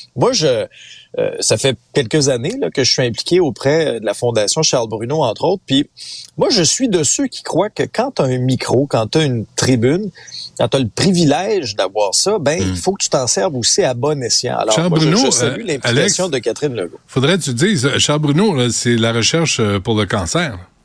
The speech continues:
Speaker 1: Oui, c'est ça. C'est, je veux pas attirer non plus le, l'attention sur mon implication, mais oui, effectivement, c'est ça. C'est pour la recherche en cancer pédiatrique, donc il y a
Speaker 2: C'est
Speaker 1: toutes
Speaker 2: ça.
Speaker 1: sortes d'événements.
Speaker 2: Ouais.
Speaker 1: Euh, mais, euh, revenons au chaînon, c'est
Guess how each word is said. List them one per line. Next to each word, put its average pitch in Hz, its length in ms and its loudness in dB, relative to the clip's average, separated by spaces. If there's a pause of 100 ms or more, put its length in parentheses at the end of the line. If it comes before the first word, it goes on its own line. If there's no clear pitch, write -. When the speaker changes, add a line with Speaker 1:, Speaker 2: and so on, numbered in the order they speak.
(720)
Speaker 1:
Oui, 151 220 2
c'est 135 120 0
ça. 143 200 0
C'est, 139 180 -4
je 117 100 -4
veux 127 80 -2
pas 156 140 2
attirer 135 340 -2
non 131 160 0
plus - 160 -6
le, 131 140 2
l'attention 113 440 -2
sur 143 160 0
mon 120 120 2
implication, 117 480 0
mais 147 100 2
oui, 139 160 4
effectivement, 127 560 -2
c'est - 120 -2
ça. 131 140 0
C'est 117 160 0
pour 139 140 0
la 123 140 2
recherche 123 420 0
en 110 140 0
cancer 117 500 0
pédiatrique, 107 680 -2
donc 113 180 -2
il 98 40 -2
y - 20 0
a 98 40 2
Speaker 2:
C'est - 60 2
Speaker 1:
toutes 104 100 4
Speaker 2:
ça. - 40 0
Speaker 1:
sortes 107 140 0
d'événements. 82 520 -2 (100)
Speaker 2:
Ouais. 101 240 0
Speaker 1:
Euh, 78 480 0
mais, 104 400 0
euh, - 320 -2
revenons 123 240 0
au 151 140 0
chaînon, 127 480 0
c'est - 180 -4